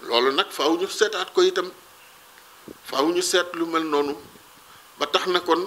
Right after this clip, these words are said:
responsabilité dañ koy war di situer saa su ne. Man li ma gëm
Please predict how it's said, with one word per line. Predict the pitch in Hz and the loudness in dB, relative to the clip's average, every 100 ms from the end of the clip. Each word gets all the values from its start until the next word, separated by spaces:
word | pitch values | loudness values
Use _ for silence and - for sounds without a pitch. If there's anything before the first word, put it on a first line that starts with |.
| 175 - | -6 -4
responsabilité | 151 180 - 190 185 170 156 151 143 160 - - - - - - - | -2 -2 -2 -2 0 0 0 0 0 0 -4 -18 -20 -20 -20 -12 -2
dañ | 147 - | -2 2
koy | 180 | 4
war | 180 175 | 4 2
di | 151 | -2
situer | - - 147 | -6 0 0
saa | 135 147 | 0 -2
su | - 123 | -4 -10
ne. | 104 - - - - - - - - - - - - - - - | -12 -16 -20 -20 -20 -20 -20 -20 -20 -20 -20 -20 -20 -20 -20 -2
Man | 147 190 | 2 4
li | 196 | 4
ma | 196 | 2
gëm | 180 | 2